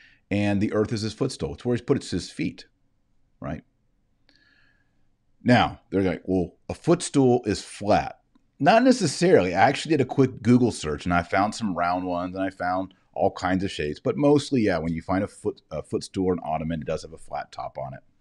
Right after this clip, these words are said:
right? But again, I don't think that you can really use this verse to argue, um, for a footstool. In fact, most of the ancient footstools that I found, like actual artifacts, were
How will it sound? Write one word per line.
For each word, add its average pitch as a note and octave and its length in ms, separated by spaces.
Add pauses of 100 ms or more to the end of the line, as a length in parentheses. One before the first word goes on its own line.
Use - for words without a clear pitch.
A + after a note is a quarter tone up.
(600)
right? C2 260 (340)
But D3+ 100
again, D3+ 260
I C#3+ 120
don't F3 220
think - 440
that - 340 (340)
you B2 180
can A#2 260
really C#3 340
use A2+ 520
this G#2 200
verse G#2 440
to - 220
argue, E2 640 (840)
um, D2+ 500 (500)
for F#2 140
a E2+ 60
footstool. F#2+ 400
In D#2+ 80
fact, F2+ 320
most A2 600
of G#2+ 120
the F#2 220
ancient C3 500
footstools D#2+ 540
that E2 100
I D2+ 80
found, C#2+ 460
like - 240
actual F2 480
artifacts, F#2+ 680 (480)
were G2+ 640